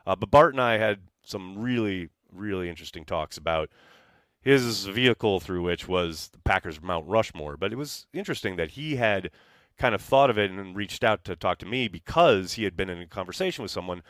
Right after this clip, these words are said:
about Mark Murphy and how underappreciated he is. And I,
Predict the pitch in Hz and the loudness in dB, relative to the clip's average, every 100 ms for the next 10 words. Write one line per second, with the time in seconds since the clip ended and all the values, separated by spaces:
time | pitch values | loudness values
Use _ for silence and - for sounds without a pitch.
0 | - - 117 139 147 101 85 76 78 - | -20 -12 2 4 4 2 -4 -6 -14 -12
1 | 76 73 107 110 92 85 73 76 71 - | -14 -8 -4 -4 -4 -6 -10 -12 -16 -16
2 | 71 76 80 71 - - 95 107 | -16 -18 -20 -20 -20 -14 -10 -10